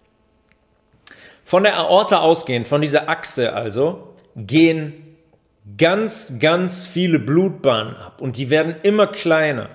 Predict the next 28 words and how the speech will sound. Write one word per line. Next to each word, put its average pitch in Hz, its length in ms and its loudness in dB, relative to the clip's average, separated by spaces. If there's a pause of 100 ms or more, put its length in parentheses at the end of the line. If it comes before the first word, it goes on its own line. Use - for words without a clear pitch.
(420)
Ja, 127 180 0
logischerweise, 151 840 2
um 143 180 -2
in 131 80 0
den 127 120 -4
kleinen 131 320 0
Zeh 196 200 4
zu 135 140 -6
kommen, 135 240 -4
kann 147 160 -2
ich 143 120 -4
nicht 160 180 -4
mehr 147 440 -2 (340)
die 135 80 -6
Blutbahn, 139 720 2
ähm, 131 320 -2
im 131 200 -8
Durchmesser 147 460 0
der 117 140 2
Aorta 127 440 2
haben. 131 320 -4 (880)
Dann 123 220 0 (240)
<laughs> - 260 -14
habe 165 120 0
ich - 100 -4
ein 131 100 -4
Problem, 139 400 -2
erstens, 139 560 -6